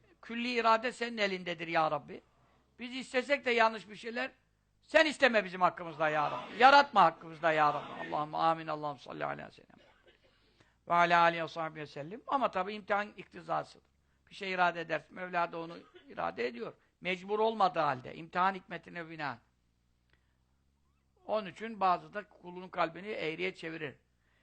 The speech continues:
"Ey kalpleri dilediği tarafa çeviren Rabbim, sebbit kalbi ala dinike, benim kalbimi senin dinin üzerinde çok sabit eyle." Amin. Amin. Bu da akşam namazının sünnetinden sonra. Yani kitaptan birkaç kere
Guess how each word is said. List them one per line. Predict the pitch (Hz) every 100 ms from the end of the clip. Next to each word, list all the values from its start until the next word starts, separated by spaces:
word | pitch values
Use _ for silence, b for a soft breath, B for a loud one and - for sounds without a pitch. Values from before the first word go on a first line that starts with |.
| _ -
"Ey | 226 240 233
kalpleri | 226 220 202 208 196 151 - _ _ _
dilediği | 196 202 196 202
tarafa | 196 180 175 170
çeviren | 180 170 165 156
Rabbim, | 143 - 196 247 _ _ _ _
sebbit | 233 254 214 -
kalbi | 233 247 214 208
ala | 190 185 175 170
dinike, | 208 233 185 165 196 262 269 _ _ _ _ _ -
benim | 180 226 277
kalbimi | 226 208 190 190 170
senin | - 208 240 214
dinin | 208 220 233 226
üzerinde | 180 185 180 180 247
çok | - 302 -
sabit | 226 202 190 180
eyle." | 156 139 113 - -
Amin. | - - -
Amin. | 156 151 135 117 -
Bu | -
da | 208
akşam | 196 233 214
namazının | 190 175 214 247
sünnetinden | 196 196 185 190 190 175
sonra. | 165 - 320 _ _ _ _ _ _
Yani | - 208 214
kitaptan | 226 226 220 226 220
birkaç | 208 220 214
kere | 208 202